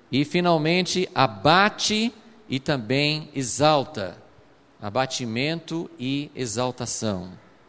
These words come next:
Abatimento e exaltação. Então, são es-, esses são os caminhos de Deus. Você quer conhecer os caminhos de Deus? Você quer estar do lado certo? <laughs>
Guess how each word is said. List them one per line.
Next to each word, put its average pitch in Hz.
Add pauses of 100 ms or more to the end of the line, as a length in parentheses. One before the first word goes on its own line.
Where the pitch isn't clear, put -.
(420)
Abatimento 113
e 127 (140)
exaltação. 107 (480)
Então, 147 (100)
são 151
es-, 170
esses 185
são 170
os 151
caminhos 131
de 120
Deus. - (680)
Você 123
quer 165
conhecer 143
os 131
caminhos 135
de 117
Deus? 131 (1000)
Você 117
quer 143 (260)
estar 127
do 110
lado 135
certo? 147
<laughs> -